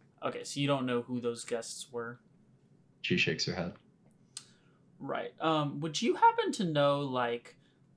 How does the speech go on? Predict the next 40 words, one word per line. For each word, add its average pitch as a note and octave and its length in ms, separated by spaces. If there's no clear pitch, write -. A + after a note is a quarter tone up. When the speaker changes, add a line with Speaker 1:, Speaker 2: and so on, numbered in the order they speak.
Speaker 1:
when F3 140
it F#3 140
comes F#4+ 260
to A#3+ 140
the E3 100
dinner C3+ 300
table, A#2+ 440
is C#3+ 140
there, F#3 160
like, A#3 240
a, G3 200
uh, D#3 340
a C#3 80
typical D3 500
seating C3 400
arrangement C3+ 560
that B2+ 160
they A#2 120
follow? E3 540
Like, D#3+ 200
does A#2 160
the A#2 40
Mizukage F#3 640
sit F#3 220
somewhere? F3+ 640
If C3 120
his B2 140
daughter C#3 280
was C#3 160
with C#3 180
him, C3+ 160
does F#2+ 120
she C3+ 180
sit B2+ 220
somewhere? B2+ 600
Speaker 2:
She B2+ 240
nods G#2+ 380
and F#2+ 120
says, F#2 360
um, E2 320